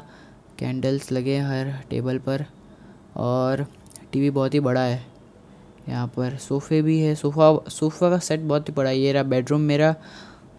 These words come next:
ओके, बेड अच्छा है। अरे, ये क्या पड़ा हुआ है? यहाँ पर कौन रहता था पहले?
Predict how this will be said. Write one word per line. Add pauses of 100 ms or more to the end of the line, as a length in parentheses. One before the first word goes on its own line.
(120)
ओके,
बेड
अच्छा
है। (320)
अरे,
ये
क्या
पड़ा
हुआ
है?
यहाँ
पर
कौन
रहता
था
पहले?